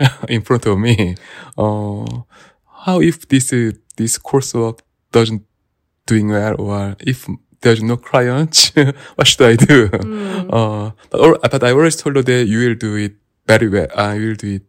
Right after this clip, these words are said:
Speaker 1: great because I believe you and you have, uh, you tried hard and you ha-, have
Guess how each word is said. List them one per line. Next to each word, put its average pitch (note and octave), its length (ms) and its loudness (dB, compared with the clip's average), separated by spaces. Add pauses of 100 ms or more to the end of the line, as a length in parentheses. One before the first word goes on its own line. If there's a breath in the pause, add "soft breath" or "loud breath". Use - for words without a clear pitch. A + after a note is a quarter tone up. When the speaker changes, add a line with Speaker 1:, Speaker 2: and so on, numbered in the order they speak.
(340)
Speaker 1:
great A#2 320 4
because G2+ 320 -8
I F#2+ 100 -2
believe A2 240 -2
you A#2+ 160 -2
and G2 220 -2
you F#2+ 140 -8
have, F#2+ 160 -8
uh, F#2 220 -8 (1000)
you A#2 120 4
tried A#2 280 2
hard C3+ 200 -2
and G2+ 300 -2
you G2 140 -6
ha-, - 920 -16
have G2+ 340 -2